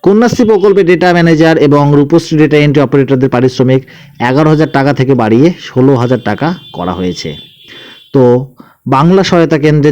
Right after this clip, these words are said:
যারা কর্মরত তাদের একটি অতি সুখের দিন, না তাদের বেতনটি যেটা চোদ্দ হাজার তিনশো আশি টাকা ছিল সেটা এক লাফে সেটাকে ষোলো হাজার করা হয়েছে। এবং প্রতি বছর ফার্স্ট জুলাই তাদের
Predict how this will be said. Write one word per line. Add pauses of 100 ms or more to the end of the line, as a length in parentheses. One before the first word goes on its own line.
যারা
কর্মরত (240)
তাদের (100)
একটি (240)
অতি
সুখের
দিন, (600)
না
তাদের
বেতনটি
যেটা
চোদ্দ (100)
হাজার
তিনশো
আশি
টাকা
ছিল
সেটা (460)
এক (100)
লাফে
সেটাকে
ষোলো
হাজার
করা
হয়েছে। (360)
এবং (120)
প্রতি (160)
বছর (880)
ফার্স্ট
জুলাই (360)
তাদের